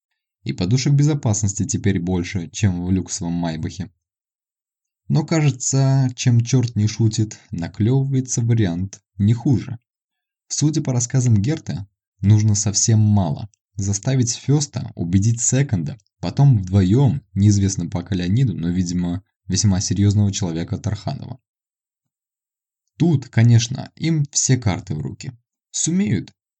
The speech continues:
и реформы можно будет начать проводить в самых благоприятных условиях,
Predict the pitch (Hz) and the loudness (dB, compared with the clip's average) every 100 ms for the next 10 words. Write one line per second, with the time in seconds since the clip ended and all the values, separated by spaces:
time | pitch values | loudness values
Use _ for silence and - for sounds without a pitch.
0 | _ - 135 117 180 175 147 127 120 113 | _ -2 2 2 2 0 2 2 2 4
1 | 113 117 110 107 107 107 120 107 107 104 | 4 4 2 0 0 0 -2 0 0 0
2 | 101 98 - - 156 151 143 90 92 90 | 0 -2 -2 -2 0 -2 -2 -2 -4 -4
3 | 80 104 101 101 98 92 - 85 73 - | 0 2 2 0 -2 -6 -8 -10 -10 -10
4 | - | -14